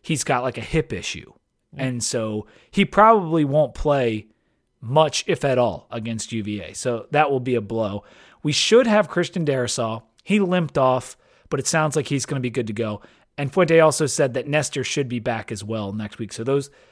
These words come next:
Speaker 1: those are two nice additions to have <laughs> back for U V A. The next thing I had was Khalil Herbert and Di-, Divine Diablo were accepted to the Senior Bowl,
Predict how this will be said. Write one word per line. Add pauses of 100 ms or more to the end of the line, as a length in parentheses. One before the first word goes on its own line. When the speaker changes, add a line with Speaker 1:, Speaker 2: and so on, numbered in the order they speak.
(300)
Speaker 1:
those
are
two
nice
additions
to
have
<laughs>
back
for
U
V
A. (320)
The
next
thing
I
had
was
Khalil
Herbert
and
Di-,
Divine
Diablo
were (240)
accepted
to
the (640)
Senior
Bowl,